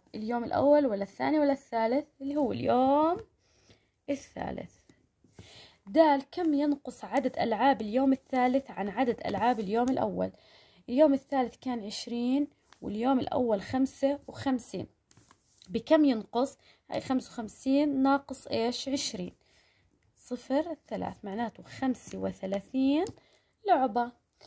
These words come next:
ها، ما مجموع ما باعه في اليومين الأول والثاني؟ حدد لي الأول والثاني اللي هي خمسة وخمسين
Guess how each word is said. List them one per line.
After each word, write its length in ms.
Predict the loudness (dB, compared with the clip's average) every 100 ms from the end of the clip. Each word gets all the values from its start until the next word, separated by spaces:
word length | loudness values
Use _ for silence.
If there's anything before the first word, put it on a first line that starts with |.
| -20 -20 -20 _ _ 0
ها، 260 | 2 2
ما 320 | 2 4 6
مجموع 420 | 4 2 0 0 0
ما 260 | 0 -2
باعه 360 | 2 2 0 -4
في 140 | -10
اليومين 540 | -4 -2 0 0 -2 -2
الأول 640 | -6 0 2 4 4 4
والثاني؟ 420 | -2 -6 -6 -6 -2
حدد 420 | -4 2 0 0
لي 100 | -8
الأول 440 | -6 0 2 4
والثاني 460 | 2 -2 -6 -6 -6
اللي 140 | -8
هي 40 | -10
خمسة 300 | -10 -12 -12
وخمسين 680 | -12 -12 -12 -6 -2 -2